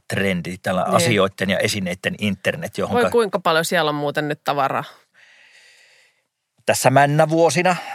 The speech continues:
Speaker 1: ihan tällä vuosituhannella elettiin tota kaksituhatta kolme vuotta, niin silloin internetin oli yhteydessä globaalisti viisisataa miljoonaa esinettä ja asiaa, siis puoli miljardia.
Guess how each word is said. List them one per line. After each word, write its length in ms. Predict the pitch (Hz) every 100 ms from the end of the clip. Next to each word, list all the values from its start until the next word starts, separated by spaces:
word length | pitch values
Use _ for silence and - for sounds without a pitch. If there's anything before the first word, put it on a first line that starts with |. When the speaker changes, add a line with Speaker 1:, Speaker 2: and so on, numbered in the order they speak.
| -
Speaker 1:
ihan 280 | 107 143 -
tällä 300 | 143 165 147
vuosituhannella 800 | 143 123 131 120 117 113 113 113
elettiin 520 | - 127 123 - 123
tota 280 | 113 127 131
kaksituhatta 440 | 120 151 - 127 -
kolme 300 | 196 147 107
vuotta, 320 | 110 - -
niin 160 | 101 107
silloin 380 | 190 170 117 107 - -
internetin 640 | 151 - 113 107 104 120
oli 140 | 117 127
yhteydessä 560 | 156 - 113 101 - -
globaalisti 520 | 139 117 98 - 104 - - - - _ _ _
viisisataa 500 | 208 180 - 104 113
miljoonaa 720 | 113 113 104 95 85 92 87 -
esinettä 440 | 127 113 98 -
ja 140 | 92 87
asiaa, 280 | - 90 76
siis 180 | 110 -
puoli 200 | 143 139
miljardia. 580 | 123 107 95 85 73